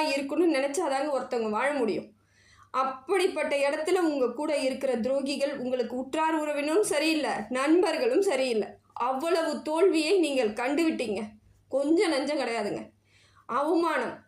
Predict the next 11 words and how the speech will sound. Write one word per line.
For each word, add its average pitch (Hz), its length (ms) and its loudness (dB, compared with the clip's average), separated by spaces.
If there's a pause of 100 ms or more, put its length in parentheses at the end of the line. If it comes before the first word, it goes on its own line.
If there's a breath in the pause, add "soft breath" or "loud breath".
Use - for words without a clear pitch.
(460)
அவமானம்னா 302 560 0
அவமானம், 302 420 0 (300)
சித்திரவதைனா 294 580 -2
சித்திரவதை, 269 480 -2 (200)
மனசளவுல 320 840 2 (220)
கொடூரமா 339 720 0
நடந்துட்டீங்க. 269 560 -2
பைத்தியம் 349 520 2
மட்டும்தான் 302 320 0
உங்களுக்கு 254 260 -2
பிடிச்சிருக்காது, 240 520 -4